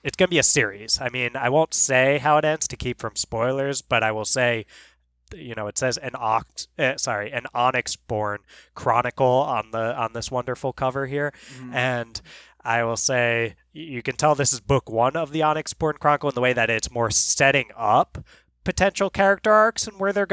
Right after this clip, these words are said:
Speaker 1: going, rather than f-, uh, starting and fulfilling a,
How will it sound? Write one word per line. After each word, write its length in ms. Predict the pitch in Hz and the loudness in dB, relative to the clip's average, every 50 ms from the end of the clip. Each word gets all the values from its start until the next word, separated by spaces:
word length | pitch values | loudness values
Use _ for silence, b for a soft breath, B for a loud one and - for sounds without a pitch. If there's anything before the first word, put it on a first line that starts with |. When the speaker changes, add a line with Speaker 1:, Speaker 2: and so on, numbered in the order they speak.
| 196 | 6
Speaker 1:
going, 180 | 208 202 202 196 | 6 6 4 2
rather 360 | 170 123 127 127 127 127 131 127 | 2 4 4 4 6 4 2 2
than 220 | 113 123 117 113 110 101 B B B B | 2 2 2 0 -2 -6 B B B B
f-, 200 | - - - - | -20 -20 -16 -12
uh, 300 | - 160 123 110 107 104 104 | -10 -8 -6 -6 -6 -6 0
starting 680 | - - - - - 139 131 127 131 131 127 120 123 | 2 2 2 4 6 6 6 6 4 4 2 0 -4
and 140 | 117 113 - | -8 -8 -8
fulfilling 760 | - 131 120 - - - - 139 135 123 123 117 107 104 101 101 _ b b b b b _ _ _ - | -8 -8 -8 -8 -6 0 2 2 4 4 4 2 0 0 -4 _ _ b b b b b _ _ _ -4
a, 520 | 156 120 113 113 113 110 107 107 107 117 | -2 0 0 0 0 -2 -4 -6 -8 -10